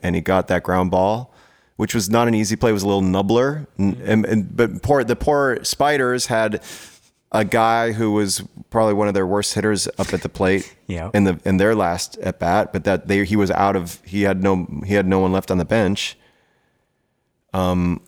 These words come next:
Speaker 1: and Chris Bryant, like, he was grinning
Speaker 2: Oh, yeah, the face
Speaker 1: as
Speaker 2: on
Speaker 1: he was
Speaker 2: that, on
Speaker 1: making
Speaker 2: that
Speaker 1: the play,
Speaker 2: man.
Speaker 1: and his foot slipped, and he made a true throw, <laughs> and Rizzo. I mean, it was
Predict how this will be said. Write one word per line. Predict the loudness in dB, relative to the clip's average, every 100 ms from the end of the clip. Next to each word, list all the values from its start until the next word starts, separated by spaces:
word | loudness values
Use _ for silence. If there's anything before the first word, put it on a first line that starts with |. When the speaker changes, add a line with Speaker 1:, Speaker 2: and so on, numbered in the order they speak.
| _ _ 0
Speaker 1:
and | 2 2 0
Chris | -2 0
Bryant, | 2 2 2 0 -4 _ _ _ _ _ _ _ _ _ -2
like, | -2 -2
he | -6 -2
was | -2 -2
grinning | -2 0 4 4 4 2 2
Speaker 2:
Oh, | 2
yeah, | 0 -2 -2
the | -4
face | -4 0 2 2 0 -2 0
Speaker 1:
as | 2 2
Speaker 2:
on |
Speaker 1:
he | 2
was | 2
Speaker 2:
that, | 2
on | 2
Speaker 1:
making | 0 0 0
Speaker 2:
that | 0
Speaker 1:
the | 0 0
play, | 0 0
Speaker 2:
man. | 0
Speaker 1:
and | 0
his | 0 -2
foot | -2 -2 -2
slipped, | -4 0 -2 -2 -10 -12 -2
and | 0
he |
made | 2 2
a | 0
true | -2 0 0
throw, | 0 0 2 2 0 -4 -10 -12
<laughs> | -4
and | 0 2 4
Rizzo. | 2 2 2 2 0 -6 -18 -20 _ _
I | 0
mean, | 2
it | 2
was | 0 -4